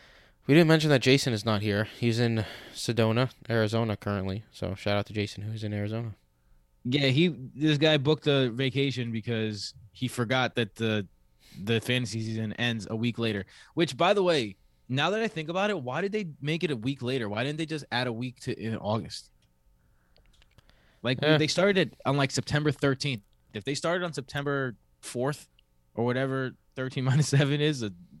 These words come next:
Speaker 2: fifth. If they started on September fifth or sixth, like, it, yeah, it, it felt unnatural not ending on Christmas. I don't know.
Speaker 1: Yeah,
Speaker 2: Like,
Speaker 1: it's a
Speaker 2: I
Speaker 1: little
Speaker 2: remember
Speaker 1: weird.
Speaker 2: one of my favorite championships ever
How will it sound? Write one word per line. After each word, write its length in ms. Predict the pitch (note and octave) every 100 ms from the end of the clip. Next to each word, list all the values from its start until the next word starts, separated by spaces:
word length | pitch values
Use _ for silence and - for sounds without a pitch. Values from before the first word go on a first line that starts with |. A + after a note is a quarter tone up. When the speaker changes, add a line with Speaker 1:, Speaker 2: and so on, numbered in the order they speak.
| -
Speaker 2:
fifth. 320 | - C3+ D#3 _ _ - _ _ -
If 100 | A#2
they 100 | D3+
started 400 | - E3 F3+ E3
on 120 | D#3
September 340 | C#3 D3 C#3+
fifth 240 | C3 C#3+ C3
or 40 |
sixth, 380 | - C#3 C#3 -
like, 200 | G2+ F#2+ _ _ _ _ _ _ _ _ _ - - - - - - _ _
it, 160 | C3+ - - G2 - _ -
yeah, 220 | A#2 - -
it, 160 | E3 F3
it 60 |
felt 260 | E3 A3+ -
unnatural 520 | F3+ F3 E3+ D#3+ C#3+
not 180 | B2+ C3
ending 300 | C3+ C3+ B2+
on 100 | A#2
Christmas. 540 | - G#2+ - - - - _ _
I 120 | A2+
don't 120 | C3+ A#2+
know. 60 | A2+
Speaker 1:
Yeah, 60 |
Speaker 2:
Like, 140 | G#2+ G#2+
Speaker 1:
it's 20 |
a 20 |
Speaker 2:
I 40 |
Speaker 1:
little 120 | C#3+ E3+
Speaker 2:
remember 180 | E3+
Speaker 1:
weird. 160 | E3+ D#3+ - - _ _ _ _ _ _
Speaker 2:
one 180 | B2 C#3+
of 60 | E3
my 100 | E3
favorite 360 | - D#3+ D#3
championships 460 | - D3+ C#3 C3 A#2
ever 460 | A2 A#2+ G#2+ G2